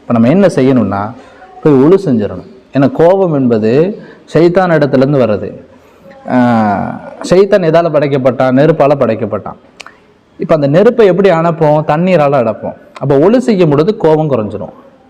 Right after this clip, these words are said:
கோபம் என்ன செஞ்சிடும்? குறைஞ்சிரும். ஸல்லல்லாஹு அலைஹி வஸல்லம் சொல்றாங்க, "உங்களுக்கு கோபம் அதிகமாக வருதா, நீங்க என்ன செய்யுங்க? ஒழு செஞ்சிருங்க, அந்த கோபம் அப்படியே குறைஞ்சிரும்." கோபம் அதிகமாக வருதா? அல்லாஹ்வுடைய தூதர் சொன்னாங்க, "உட்காருங்க." உட்கார்ந்தும் கோபம் அதிகமா இருக்குதா?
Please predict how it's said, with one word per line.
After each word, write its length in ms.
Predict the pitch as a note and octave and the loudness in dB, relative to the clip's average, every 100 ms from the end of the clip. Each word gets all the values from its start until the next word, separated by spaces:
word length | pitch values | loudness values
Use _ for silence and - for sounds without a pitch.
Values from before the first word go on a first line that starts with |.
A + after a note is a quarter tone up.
| - - | -20 -6
கோபம் 220 | - C#3+ B2+ | -2 2 0
என்ன 20 | |
செஞ்சிடும்? 380 | B2 G#2 F#2 - _ _ _ | -2 -6 -8 -14 _ _ _
குறைஞ்சிரும். 220 | A2+ G#2 G2 | -4 -2 0
ஸல்லல்லாஹு 240 | C3+ D#3 | 0 2
அலைஹி 140 | C#3 | 0
வஸல்லம் 240 | A#2+ A#2 A#2 | -2 -4 0
சொல்றாங்க, 200 | B2 E3 | -2 0
"உங்களுக்கு 400 | G3 A#2+ A2 F3+ | 0 0 0 2
கோபம் 140 | G3 | 2
அதிகமாக 500 | E3 C#3 C#3 C#3 C3 | 2 0 0 0 -2
வருதா, 440 | A2 G2+ B2+ B2+ - - - - - _ - | -2 -2 0 -2 -4 -18 -20 -20 -20 _ 0
நீங்க 180 | A#2+ | 2
என்ன 120 | C3 F3+ | 4 2
செய்யுங்க? 380 | D#3+ B2 G#2 F#2+ - | 2 0 -2 -8 -4
ஒழு 200 | B2+ A3 B3 | 0 2 2
செஞ்சிருங்க, 520 | E3+ B2+ A#2 A2 A2+ | 0 0 -2 -2 -4
அந்த 180 | - A2+ | -4 -6
கோபம் 280 | A2 F3+ F3+ | 0 2 2
அப்படியே 340 | C3 D3+ G3+ E3+ | 0 -2 -4 -4
குறைஞ்சிரும்." 500 | A#2+ A2+ F#2+ G2 _ _ _ _ _ _ _ _ _ _ _ _ _ - | -6 -6 -10 -14 _ _ _ _ _ _ _ _ _ _ _ _ _ -2
கோபம் 180 | G#3 A#3 | 0 0
அதிகமாக 580 | F#3 F#3 F#3 F3+ D#3 C3 | 0 0 0 0 2 2
வருதா? 40 | |
அல்லாஹ்வுடைய 600 | C3 C3 C3+ E3 C#3+ B2+ | 2 0 0 0 0 -4
தூதர் 240 | B2+ C#3 C3+ | -2 -2 -2
சொன்னாங்க, 540 | A2+ G#2+ G2+ A2+ G#3 - - - | -4 -4 -2 -4 -6 -14 -20 -6
"உட்காருங்க." 640 | C#3 G#3 F3+ A#2 G2+ G2 - - - - - - - _ E3 | -2 0 0 -2 -6 -14 -20 -20 -20 -20 -20 -20 -20 _ -2
உட்கார்ந்தும் 400 | E3 B3 A#3 G3 | 2 2 2 0
கோபம் 200 | G3+ G3+ | 0 2
அதிகமா 400 | E3+ F3 F3 C#3+ | 0 -2 0 0
இருக்குதா? 500 | B2 B2+ C3 G#2+ | 2 2 2 0